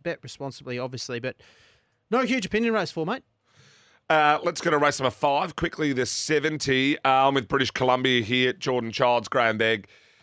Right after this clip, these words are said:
Speaker 2: Um, I love Jordan Childs. I reckon he's a star. He's one of the best, in my
Speaker 1: He's a
Speaker 2: opinion.
Speaker 1: good front runner like his old man.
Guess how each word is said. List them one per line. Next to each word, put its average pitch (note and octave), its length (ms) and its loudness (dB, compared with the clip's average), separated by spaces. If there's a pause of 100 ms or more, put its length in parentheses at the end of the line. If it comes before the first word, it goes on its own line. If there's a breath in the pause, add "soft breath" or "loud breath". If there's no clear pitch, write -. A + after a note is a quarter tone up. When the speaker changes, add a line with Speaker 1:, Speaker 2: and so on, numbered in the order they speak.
(160 soft breath)
Speaker 2:
Um, A2 400 2 (280)
I A#2 160 0
love A2+ 280 2
Jordan G#2 280 -4
Childs. G#2 360 -2
I - 40 -4
reckon G#2+ 160 -6
he's G2 140 -10
a E2+ 60 -12
star. G2+ 420 -2 (140)
He's A2 140 -12
one G#2+ 120 -4
of G2 40 -8
the G2 60 -6
best, G2+ 380 -6 (260)
in A2 100 -10
my G#2 140 -2
Speaker 1:
He's G#2+ 100 -4
a A2 100 -8
Speaker 2:
opinion. A2 120 -2
Speaker 1:
good A3+ 60 -8
front G#3 180 -2
runner E3+ 200 -2
like E3 160 -2
his D#3+ 100 -6
old D#3 140 -2
man. D3+ 240 -2